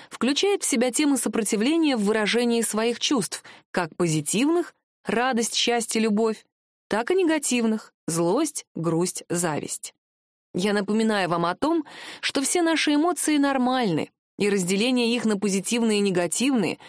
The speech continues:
очень условно и стигматизирует нас. Людям с таким нарративом трудно говорить о своих эмоциях и потребностях.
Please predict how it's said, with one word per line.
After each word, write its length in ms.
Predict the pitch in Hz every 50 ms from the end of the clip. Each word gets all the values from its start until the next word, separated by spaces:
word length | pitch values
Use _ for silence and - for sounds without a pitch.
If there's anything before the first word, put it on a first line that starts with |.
| - - _
очень 300 | 175 190 165 196 202 220
условно 600 | 247 - - 254 302 359 349 254 190 131 - - - - -
и 260 | - - 262 269 269 269
стигматизирует 1000 | - - - 320 254 277 302 294 - 302 269 220 196 165 135 135 139 - -
нас. 360 | 151 156 123 - - - - - _ _ _ _ _ _ _ _ _ _ _ _ _ _ _
Людям 400 | 180 185 214 233 208 220 220 214
с 80 | - -
таким 400 | - 190 185 - 214 208 196 196
нарративом 680 | 196 190 190 190 196 202 - - 349 349 269 170 - - - - - - - -
трудно 340 | - - 339 392 330 285 247
говорить 420 | 208 190 185 180 180 208 214 -
о 40 | 208
своих 360 | 180 - 185 185 185 175 -
эмоциях 560 | 190 185 196 233 269 - - 240 226 208 - -
и 40 |
потребностях. 880 | - 240 247 233 - 233 190 160 147 147 151 - - - 170 - -